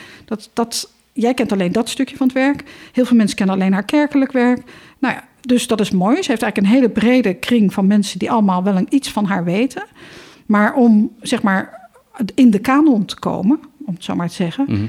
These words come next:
Speaker 1: heb je eigenlijk een substantiëler aantal symfonieën nodig. Of een subs-, <laughs> een, een goede opera of iets waardoor je, ehm, eh,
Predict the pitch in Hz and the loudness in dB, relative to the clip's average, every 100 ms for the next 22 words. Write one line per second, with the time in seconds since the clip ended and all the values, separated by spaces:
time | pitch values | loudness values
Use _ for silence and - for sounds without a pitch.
0 | - - 240 294 254 240 - 269 339 - | -8 -2 -2 0 -2 -2 -2 -2 -2 0
1 | 277 - 262 247 247 254 240 - 254 262 | 0 2 0 0 0 -2 0 0 0 4
2 | 269 220 185 175 180 - - 214 202 - | 4 2 0 -2 -6 -10 -6 -2 0 -2
3 | 294 - - - - - - 277 247 254 | -2 -2 -2 -10 -16 -16 -6 -2 -2 -2
4 | - 254 - 277 262 196 180 175 226 196 | 2 2 2 0 0 -2 -2 -2 -4 -4
5 | 294 269 - - 214 226 233 226 220 208 | -4 -4 -8 -8 -2 0 2 2 2 2
6 | 208 - 190 190 180 185 185 254 220 180 | -2 -2 -2 0 0 0 0 -2 -4 -4
7 | 180 | -4